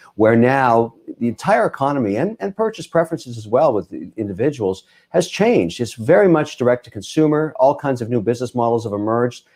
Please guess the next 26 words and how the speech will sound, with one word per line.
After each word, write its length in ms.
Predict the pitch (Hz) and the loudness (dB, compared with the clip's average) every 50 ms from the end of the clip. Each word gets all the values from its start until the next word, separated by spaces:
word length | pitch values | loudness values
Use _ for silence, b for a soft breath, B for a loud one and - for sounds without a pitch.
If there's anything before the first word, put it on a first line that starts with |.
| _ _ _ _ | _ _ _ _
Retail 540 | 87 90 113 139 151 151 - 151 143 139 | -6 0 2 2 2 2 0 2 2 2
has 120 | 139 131 - | 2 2 0
taken 220 | - 127 123 127 | -4 -6 -4 -2
a 60 | 120 | -2
back 240 | 107 113 113 113 113 | 0 2 2 2 0
seat 360 | - - - 143 147 160 156 | -4 -6 -4 -2 -2 -2 -2
in 120 | 120 110 98 | -6 -8 -10
terms 240 | - 120 113 104 110 | -8 -8 -8 -8 -8
of 80 | 95 | -6
how 180 | 95 110 107 104 | -2 -2 -2 -2
products 400 | - - 123 110 110 110 - - | 0 2 2 2 2 0 -2 -8
are 60 | 98 | -16
sold 420 | - - - 127 123 139 160 156 | -16 -6 0 0 2 2 0 -2
to 80 | - _ | -6 _
people 360 | _ 156 170 170 170 170 160 | _ -4 -4 -2 -2 -2 -2
now. 340 | 156 160 156 160 165 170 - b b b b b b | 0 0 0 -2 -2 -4 -6 b b b b b b
All 240 | 147 170 202 190 - | 2 4 4 4 0
kinds 520 | - - 165 160 160 165 165 160 147 147 - | -2 -2 0 2 4 4 4 4 2 2 -2
of 120 | 113 - | -6 -4
fundamental 420 | - 143 143 139 139 135 127 117 | -2 -2 0 0 0 0 0 -2
changes 460 | - - - 131 135 135 127 123 120 - | -4 -4 -2 -2 -2 0 -2 -4 -4 -2
going 200 | 131 123 120 113 | 0 0 0 0
on 160 | 113 117 113 | -2 -2 -4
in 140 | 101 90 85 | -4 -6 -4
business 440 | - 151 170 165 165 165 151 - | -2 0 0 0 0 -2 -6 -6
travel, 640 | - - - 151 147 147 147 139 147 147 147 147 | -8 -10 -6 -2 -2 0 0 0 0 -2 -4 -4